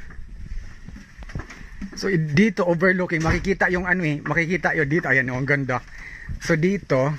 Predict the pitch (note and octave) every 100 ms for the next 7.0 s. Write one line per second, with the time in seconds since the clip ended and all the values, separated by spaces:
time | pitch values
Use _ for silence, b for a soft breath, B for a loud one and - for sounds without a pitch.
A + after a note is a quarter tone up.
0 | - C#3+ D3 D3 D#3+ D3 D3+ C#3+ C#3+ B2+
1 | A#2+ C#3 F3 B B B B B B B
2 | - D3+ - - D#3+ D3 C#3+ B2+ C3+ B2
3 | B2+ - B2+ A#2 A#2 D3+ G3+ D#3 D#3+ -
4 | - D#3+ E3+ C#3+ A#2 G#2 C3 - B B
5 | B B B D#3 D#3+ E3 D3 B2+ A#2+ B2
6 | C#3 - D3 D3 C3+ C3+ C3+ - B2 A2+